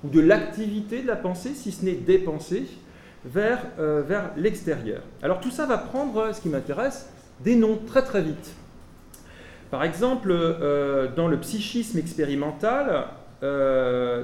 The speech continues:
de Alfred Erny, étude des phénomènes psychiques, il parle de ce qu'il appelle le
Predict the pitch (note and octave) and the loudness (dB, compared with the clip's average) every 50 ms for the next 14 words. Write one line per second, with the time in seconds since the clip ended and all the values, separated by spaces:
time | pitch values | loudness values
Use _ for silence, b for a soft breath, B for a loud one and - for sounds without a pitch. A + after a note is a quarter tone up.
0 | A#2 A#2 B2+ B2 A#2+ A#2 C3 C#3 C3+ - - D#3+ C#3+ C3+ C3+ - D#3+ E3+ E3 F3 | -4 -2 -2 -2 0 0 0 -2 -2 -2 -2 -2 -2 -2 0 0 0 0 0 0
1 | F#3 A3 B3+ D#4 E4 - - B B B B B B B B E3 F3+ F3 F3 A3 | 0 0 0 0 -2 -4 -6 B B B B B B B B 0 2 2 0 -2
2 | F#3+ C#3 C3+ B2+ - D3 C3+ C3 B2+ B2+ C3+ B2+ - - - G#3 G#3 - - - | 0 0 -2 -2 -2 -2 -2 0 0 -2 -2 -4 -8 -10 -8 -8 -8 -8 -6 -4
3 | C4 D4+ - - - F#3 F3 F3 F3 E3+ F3 F3+ G#3 C4+ C#4+ B3+ G#3 F3+ G3+ G#3+ | -4 -4 -4 -4 -2 0 0 0 2 2 4 4 4 2 2 0 0 0 0 0
4 | - - D#3+ D3 - - G#3+ A#3+ B3+ A3+ A3+ B3+ | 0 0 -2 -2 0 0 0 2 4 4 4 4